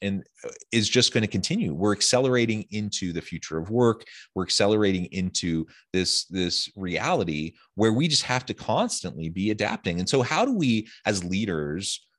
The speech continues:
create a dynamic culture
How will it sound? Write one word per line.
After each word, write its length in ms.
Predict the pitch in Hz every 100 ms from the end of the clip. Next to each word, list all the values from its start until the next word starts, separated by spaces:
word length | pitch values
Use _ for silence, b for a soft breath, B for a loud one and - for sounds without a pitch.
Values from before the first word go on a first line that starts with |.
| _ _
create 720 | - - 110 110 127 127 - _ _ _ _ _ _ _ -
a 80 | 87
dynamic 500 | 95 87 87 82 -
culture 760 | - 107 107 - 78 73 82